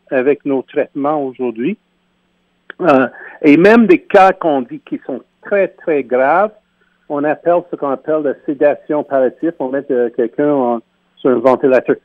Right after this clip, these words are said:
Mon beau-père était mis sur un ventilateur. Il n'y avait plus d'espoir en deux mille dix. Euh, ça, c'est avant la loi. Et après trois semaines, il, il est sorti. Il y avait un cancer grave de part de lui. Il y avait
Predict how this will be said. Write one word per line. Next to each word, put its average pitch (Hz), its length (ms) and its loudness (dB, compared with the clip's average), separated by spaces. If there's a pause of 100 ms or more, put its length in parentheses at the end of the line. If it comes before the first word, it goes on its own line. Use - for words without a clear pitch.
(120)
Mon 143 200 4
beau-père 202 540 4
était 165 260 0
mis 151 260 -4
sur 156 100 -4
un 135 60 -4
ventilateur. 131 640 0
Il 165 80 -6
n'y 143 60 -4
avait 135 160 0
plus 214 200 -8
d'espoir 165 800 2
en 127 40 -12 (100)
deux 139 120 -8
mille 131 120 -12 (160)
dix. 233 140 -4 (220)
Euh, 113 220 0
ça, - 180 0
c'est 131 80 0
avant 120 240 -2
la 120 140 -2
loi. 139 300 0 (540)
Et 143 580 0
après 160 440 2
trois 156 400 0
semaines, 147 420 -2 (140)
il, 117 500 -6 (100)
il 120 80 2
est 107 140 -4
sorti. 120 200 4 (140)
Il 143 560 2
y - 20 2
avait 127 120 4
un 123 120 2
cancer 127 480 -2
grave 131 460 2
de 143 40 -6
part 127 240 -4
de 113 100 -4
lui. 139 300 -8
Il 139 80 -8
y 123 60 -4
avait 110 100 -6